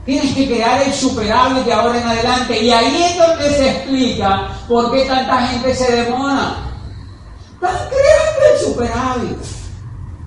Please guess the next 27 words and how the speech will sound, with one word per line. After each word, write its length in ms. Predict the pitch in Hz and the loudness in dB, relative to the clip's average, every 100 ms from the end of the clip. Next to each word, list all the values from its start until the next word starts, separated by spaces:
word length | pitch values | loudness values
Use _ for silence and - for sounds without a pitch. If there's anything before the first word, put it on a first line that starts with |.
| - - - | -16 -10 -2
Están 360 | 214 262 277 | 0 0 0
creando 440 | 262 254 262 - 294 | 2 2 0 -2 -4
el 80 | - | -6
superávit. 640 | 233 240 247 269 277 269 - - - - 190 | -8 -6 -4 -4 -4 -6 -10 -16 -20 -12 -4
Están 340 | 202 269 269 | -2 0 0
creando 420 | 254 262 311 - | 2 0 0 -4
el 100 | 277 | -4
superávit. 720 | 240 240 240 262 226 - - 247 | -4 -4 0 0 0 -2 -6 -4
Y 160 | 262 | -4
solamente 960 | - 269 277 277 285 320 339 - 254 254 | 0 2 2 2 2 2 4 4 2 0
cuando 320 | 226 208 202 | 0 0 2
haya 300 | 202 208 220 | 2 2 0
superávit, 960 | 233 - 226 277 330 330 330 - - - - - - - - - - - - - - - - | -2 -4 -2 0 2 2 0 0 -4 -12 -18 -18 -16 -14 -14 -14 -18 -20 -18 -16 -14 -14 -10
se 100 | 160 | -6
te 100 | 156 | -4
da 160 | 156 156 | -2 -4
el 60 | 151 | -4
resultado. 580 | - 135 135 110 - - - - - - - - - - - - - - - - - - - | -8 -8 -6 -8 -10 -14 -18 -18 -18 -18 -18 -20 -20 -20 -20 -18 -16 -16 -16 -18 -18 -20 -8
¿Qué 200 | 180 185 | -2 0
es 60 | 185 | 0
mi 60 | 180 165 | -2 -2
mensaje 340 | 170 170 160 | -2 -4 -4
esta 160 | - 156 | -8 -6
tarde? 380 | 151 120 - - - | -4 -6 -8 -16 -10
Que 120 | 160 | -6
tengan 300 | 165 170 175 | -4 -4 -4
paciencia. 500 | 175 170 175 147 - | -6 -6 -4 -6 -8